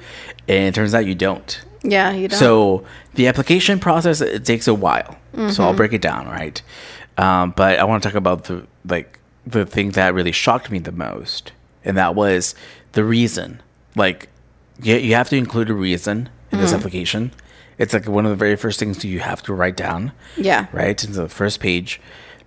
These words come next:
Speaker 2: I was shocked that the, <laughs> the, the space for you to write your reason was only about, like, three or four lines long.
Speaker 1: Mm-hmm.
Speaker 2: And that's it. There's no, like, it's not like you have to fill out this big, like,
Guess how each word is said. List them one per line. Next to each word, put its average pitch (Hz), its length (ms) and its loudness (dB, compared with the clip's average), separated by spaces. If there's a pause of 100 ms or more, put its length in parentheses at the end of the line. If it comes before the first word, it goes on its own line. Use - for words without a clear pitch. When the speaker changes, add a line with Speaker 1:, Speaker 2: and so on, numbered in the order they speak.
(360)
Speaker 2:
I 120 80 4
was 147 140 2
shocked 139 320 2
that 135 300 2
the, 104 380 4 (100)
<laughs> - 80 -8 (180)
the, 107 280 0 (280)
the 127 80 0
space 117 400 0
for 131 100 -2
you 123 80 2
to 120 140 -4
write 95 120 4
your 101 140 0
reason 104 480 0
was 95 260 0 (120)
only 104 300 0
about, 92 320 2
like, 90 320 0
three 104 340 -2
or 92 120 2
four 92 280 -4
lines 90 640 -4
long. 175 460 0
Speaker 1:
Mm-hmm. - 80 -12 (760)
Speaker 2:
And 110 680 2
that's 107 280 -2
it. - 320 0 (100)
There's 117 280 2
no, 117 380 4 (120)
like, 107 400 0 (680)
it's 110 180 -6
not 120 120 4
like 110 100 2
you 117 80 2
have 120 80 0
to 110 80 -4
fill 113 160 2
out 107 140 2
this 98 180 -2
big, 98 340 0
like, 101 460 -2